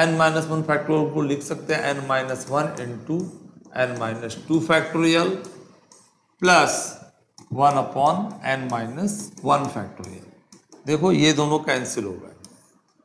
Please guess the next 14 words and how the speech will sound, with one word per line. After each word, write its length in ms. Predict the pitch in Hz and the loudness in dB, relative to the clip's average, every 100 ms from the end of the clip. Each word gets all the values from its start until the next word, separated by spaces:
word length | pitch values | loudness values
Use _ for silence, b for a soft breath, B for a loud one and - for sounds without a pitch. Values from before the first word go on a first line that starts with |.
| _ _ - | _ _ 0
तो 80 | 135 | 2
हो 200 | 131 135 | 4 4
गया 240 | 139 143 - - - 120 | 4 4 0 -6 -10 0
one 220 | 131 131 | 2 2
upon 420 | 127 127 139 160 - 131 | -2 -2 -2 -2 -6 -2
n 180 | 143 135 | -2 -2
minus 380 | 127 120 120 107 - | -2 -2 -6 -10 -4
two 140 | 147 | -4
factorial 640 | 139 143 143 143 147 151 175 185 - - - - - - _ _ - - - - | 0 0 0 2 2 2 0 -6 -14 -20 -20 -20 -20 -20 _ _ -20 -20 -12 0
plus 340 | 139 143 139 - - - - 117 | 2 2 0 -8 -14 -20 -12 0
one 220 | 131 127 | 2 2
upon 420 | 117 120 131 107 - | -2 0 -2 -2 -4
n 180 | 123 127 123 | -2 -2 -2
minus 560 | 110 101 113 170 202 | -4 -6 -6 -6 -6